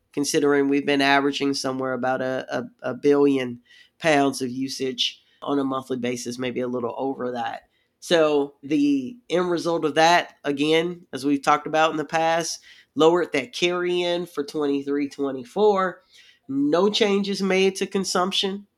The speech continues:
just yet. And just that reduction in carry-in took the ending stocks projection all the way down to one point five seven seven billion pounds for twenty-three twenty-four.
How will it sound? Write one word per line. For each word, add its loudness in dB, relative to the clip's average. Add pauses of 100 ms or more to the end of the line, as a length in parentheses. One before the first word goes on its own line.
just 0
yet. 0 (200)
And -2 (100)
just -4
that 4
reduction 0
in -2
carry-in 0 (360)
took -2 (200)
the 2
ending -2
stocks -2
projection -6 (280)
all 2
the 2
way 0
down 2
to 0
one -2
point -2
five 2
seven -2
seven -4 (300)
billion 4
pounds -4 (260)
for -2
twenty-three -4
twenty-four. -4